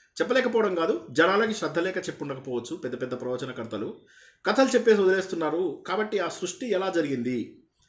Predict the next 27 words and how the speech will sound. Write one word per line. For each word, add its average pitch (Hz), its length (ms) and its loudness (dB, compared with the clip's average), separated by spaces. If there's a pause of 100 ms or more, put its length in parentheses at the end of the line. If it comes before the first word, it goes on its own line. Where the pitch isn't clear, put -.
ఏ 160 200 6
కాంబినేషన్స్‌లో 185 760 -2
జరిగింది, 117 680 0
పంచీకరణం 165 580 0
ఎలా 139 160 0
జరిగింది, 113 680 -4 (380)
ఇవన్నీ 175 320 4
కూడా 190 140 0
తెలుసుకోవాలి 156 680 -2
అంటే 117 220 -4
ఆ 175 100 -4
మూడు 160 260 0
స్కందాలు 160 380 -4
చెప్పడానికి 151 500 -6
సుమారుగా 147 640 -6 (380)
ఎనిమిది, 139 260 -2
తొమ్మిది 135 280 -2
వారాల 139 340 -2
పాటు 147 260 -8
కేటాయించాను. 104 600 -6 (800)
<coughs> - 500 6 (400)
భగవంతుడి 220 460 4
కృప 202 180 4
వల్ల 214 260 0
అది 170 180 2
బాగా 170 320 2
జరిగింది. 123 560 0